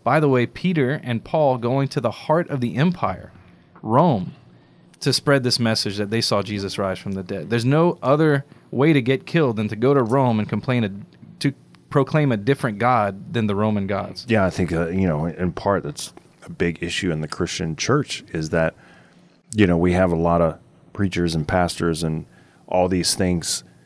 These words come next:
Speaker 2: who are getting rich on the gospel, and, you know, amazing lives who would not risk their life,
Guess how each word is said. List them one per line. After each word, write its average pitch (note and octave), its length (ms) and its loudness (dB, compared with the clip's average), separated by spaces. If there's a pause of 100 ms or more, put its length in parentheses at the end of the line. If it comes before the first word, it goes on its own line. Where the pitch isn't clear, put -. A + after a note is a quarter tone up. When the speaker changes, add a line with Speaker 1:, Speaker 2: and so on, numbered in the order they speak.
(220)
Speaker 2:
who F2+ 640 2 (300)
are G2 120 2
getting F#2+ 280 2
rich F#2+ 320 4
on F#2 120 0
the F2+ 80 2
gospel, F2+ 600 2 (460)
and, F2+ 160 -2 (220)
you G2+ 140 0
know, F2 340 0 (420)
amazing F#2+ 440 4
lives F#2 600 2 (220)
who G2 400 2 (460)
would G#2+ 280 4
not G#2 420 2
risk F2 220 0
their C#2+ 160 -6
life, - 440 -12